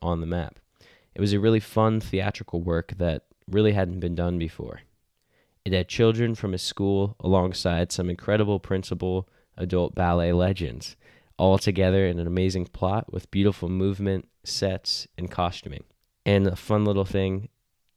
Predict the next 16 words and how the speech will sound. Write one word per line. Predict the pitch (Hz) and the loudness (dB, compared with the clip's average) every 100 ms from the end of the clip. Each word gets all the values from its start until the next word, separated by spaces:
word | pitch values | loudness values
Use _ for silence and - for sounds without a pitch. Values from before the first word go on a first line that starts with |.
| _ _ _ - | _ _ _ -6
is | 98 | -2
that | 92 90 - _ _ | 0 -2 -4 _ _
Balanchine, | 110 110 110 104 - 92 90 104 - - 110 | 4 4 4 0 -2 -2 -2 -8 -16 -18 -8
George | 104 113 104 92 90 | 2 6 6 4 2
himself, | 101 95 101 87 - - _ - _ _ - | -2 -2 -4 -4 -6 -12 _ -20 _ _ -4
was | 101 | 2
actually | 107 107 104 101 - | 2 2 0 0 0
in | 117 113 107 | 0 2 2
The | 95 | 0
Nutcracker. | 87 - 90 87 76 71 | -2 -4 -6 -6 -8 -8
He | 98 | -4
was | 104 101 | -2 -2
in | |
the | 95 | -2
televised | 92 101 104 95 92 92 - | -2 0 2 2 0 -2 -4
version, | 92 90 87 90 | -4 -2 -2 -6